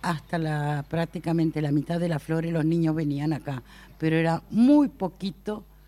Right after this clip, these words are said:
lo que había habitado en la zona. Esto era todo un monte, ellos acá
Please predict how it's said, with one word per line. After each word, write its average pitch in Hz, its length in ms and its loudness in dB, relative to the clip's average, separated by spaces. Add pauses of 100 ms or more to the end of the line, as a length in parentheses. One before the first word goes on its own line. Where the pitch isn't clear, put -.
lo 143 140 -4
que - 100 -8
había 143 200 -2
habitado 156 560 -6
en 131 160 -8
la 123 80 -10
zona. 123 420 -6 (1120)
Esto - 180 -14
era 147 140 -8
todo 139 220 -14
un 110 360 -12 (160)
monte, 151 560 6
ellos 143 300 -2
acá 139 580 -6